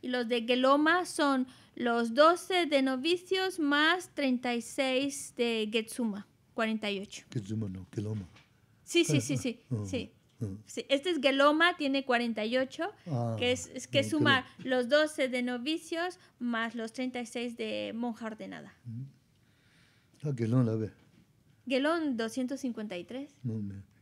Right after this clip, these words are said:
Speaker 2: Geloma.
Speaker 1: Eh, cua-, cuarenta y ocho.
Speaker 2: Sumya Chuchu.
Speaker 1: Ah, es Sumya Chuchu.
Speaker 2: No, tiene, no,
Speaker 1: Sumya.
Speaker 2: Geloma, ¿ah?
Speaker 1: Sumya.
Speaker 2: Chuchu.
Speaker 1: Chuchu.
Speaker 2: ¿Ah?
Speaker 1: Chuchu, Chuchu. Vale, vale.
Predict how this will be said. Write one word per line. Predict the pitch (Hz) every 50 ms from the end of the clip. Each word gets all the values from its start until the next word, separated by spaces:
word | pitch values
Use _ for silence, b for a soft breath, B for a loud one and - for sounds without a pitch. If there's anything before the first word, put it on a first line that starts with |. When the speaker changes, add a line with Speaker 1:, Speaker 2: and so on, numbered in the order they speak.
| _ -
Speaker 2:
Geloma. | 117 98 110 117 110 113 120 123 - - _ _ _ _ _ -
Speaker 1:
Eh, | 247 233 226 220 214 208 208 208 202 202 -
cua-, | - 214 185 180 175 - _
cuarenta | - 220 208 220 214 214 214 208
y | 214 214 233
ocho. | 240 247 - - 277 - _ _ _ _ -
Speaker 2:
Sumya | - - - - 120 117 107 110
Chuchu. | 101 - - - - - - - -
Speaker 1:
Ah, | - 285 285 262
es | 247 -
Sumya | - 269 262 262 254 247
Chuchu. | 254 220 202 - - 202 - B B B B B B B B B B B B B B B B - - -
Speaker 2:
No, | 117 101 -
tiene, | - - 110 104 104
no, | 101
Speaker 1:
Sumya. | 95 269 269 269 269 269 262 294 302 311
Speaker 2:
Geloma, | 339 - - - - - - - - -
¿ah? | 113 226 131 147
Speaker 1:
Sumya. | 147 - 294 285 285 285 269 320 311 311 - _ _ _ _ _
Speaker 2:
Chuchu. | - - 101 90 92 98 - - - _ _ _ _ _ -
Speaker 1:
Chuchu. | 262 269 262 262 262 269 269 269 269 269 269 269 262 262 262 - - 254 - - - - _ -
Speaker 2:
¿Ah? | 113 123 139 143 - - _ _ - - _ _ _ _ _ -
Speaker 1:
Chuchu, | - - _ - - _ _ _ _ _ - - 233 233 233 220 208 208
Chuchu. | - - - -
Vale, | 262 226 226 - - - 247
vale. | 247 254 - -